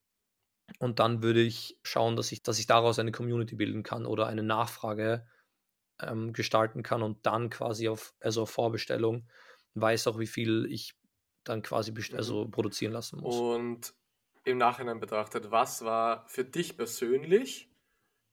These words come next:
Speaker 2: das Schwierigste?
Speaker 1: Puh. Das sind ganz viele Faktoren,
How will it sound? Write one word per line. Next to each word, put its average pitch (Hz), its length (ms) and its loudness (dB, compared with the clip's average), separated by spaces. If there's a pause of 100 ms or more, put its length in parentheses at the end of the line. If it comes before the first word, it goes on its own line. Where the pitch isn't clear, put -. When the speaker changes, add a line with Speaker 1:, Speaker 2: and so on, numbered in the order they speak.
(140)
Speaker 2:
das - 120 -4
Schwierigste? 101 580 -4 (960)
Speaker 1:
Puh. - 80 -6 (4000)
Das 120 200 2
sind 131 240 -2
ganz 139 340 4
viele 143 220 2
Faktoren, 131 640 4